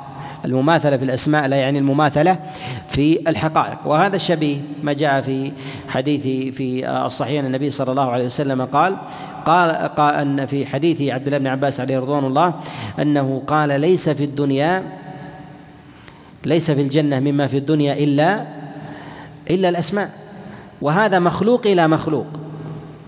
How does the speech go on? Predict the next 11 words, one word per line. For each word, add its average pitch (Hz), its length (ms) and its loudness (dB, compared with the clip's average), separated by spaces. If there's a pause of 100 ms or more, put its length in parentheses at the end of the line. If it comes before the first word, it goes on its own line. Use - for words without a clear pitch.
(380)
هذا 151 200 6
مخلوق 147 400 2
إلى، 170 300 2
إلى 170 100 4
مخلوق. 151 360 2
ففي 151 160 2
الجنة 175 340 4
أنهار 143 420 2
لبن 143 280 2 (320)
وأنهار 139 420 2
عسل 139 320 0